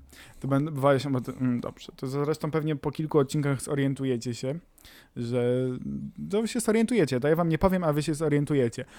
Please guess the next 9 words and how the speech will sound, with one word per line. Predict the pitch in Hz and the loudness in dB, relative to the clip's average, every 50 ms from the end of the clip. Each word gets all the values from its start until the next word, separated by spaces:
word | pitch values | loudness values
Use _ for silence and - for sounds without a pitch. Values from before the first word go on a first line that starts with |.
| - - - | -20 -20 -20
W | - - | -6 -2
każdym | - 156 156 147 151 156 151 151 | 0 0 2 2 0 0 2 2
razie, | 147 156 156 156 147 160 165 165 | 4 4 4 2 4 6 8 10
<laughs> | - - - - - - - - - - - _ _ _ _ _ _ _ - _ - - - - - - - - | 10 8 8 4 0 -4 -4 -4 -4 -6 -10 _ _ _ _ _ _ _ -20 _ -20 -20 -20 -20 -20 -14 -4 0
y, | 135 139 135 135 131 131 139 - - | 2 4 4 4 4 2 0 -2 -2
jak | 139 135 131 - | -2 -2 -2 0
to | - 143 | 0 0
było? | 139 135 139 151 185 233 247 - - _ _ _ _ _ _ | 2 4 6 6 6 4 2 0 -6 _ _ _ _ _ _
Że | 139 131 120 131 135 139 | -6 -4 -2 0 -2 -2